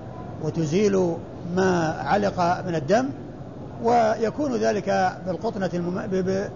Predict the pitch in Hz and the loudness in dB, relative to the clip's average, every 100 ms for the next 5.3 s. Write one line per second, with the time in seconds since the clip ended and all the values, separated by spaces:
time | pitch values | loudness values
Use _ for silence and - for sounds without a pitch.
0 | - - 175 175 - 180 180 180 156 220 | -12 -6 -2 -2 0 0 2 0 0 0
1 | 233 254 - - - - - 180 170 170 | 2 0 -2 -10 -12 -12 -4 0 2 2
2 | 226 214 190 175 175 180 175 196 175 165 | 0 0 0 0 0 2 2 2 2 2
3 | 156 196 196 165 156 - - - - - | 2 2 2 0 -2 -6 -10 -10 -10 -10
4 | - 170 175 170 170 190 202 175 190 165 | 0 2 4 2 0 -2 -6 -2 2 2
5 | 180 233 | 2 0